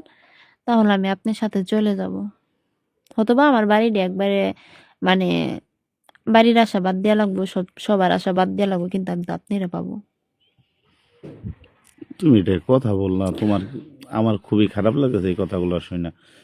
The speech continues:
Speaker 2: তুমি দশটা না পাঁচটা না একটা মাত্র শালী আমার,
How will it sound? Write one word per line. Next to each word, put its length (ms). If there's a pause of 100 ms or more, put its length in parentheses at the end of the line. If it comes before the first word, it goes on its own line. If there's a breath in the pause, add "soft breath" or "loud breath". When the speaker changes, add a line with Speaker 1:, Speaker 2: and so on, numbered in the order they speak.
(220 soft breath)
Speaker 2:
তুমি 220
দশটা 380
না 140
পাঁচটা 260
না 120
একটা 220
মাত্র 300
শালী 380
আমার, 420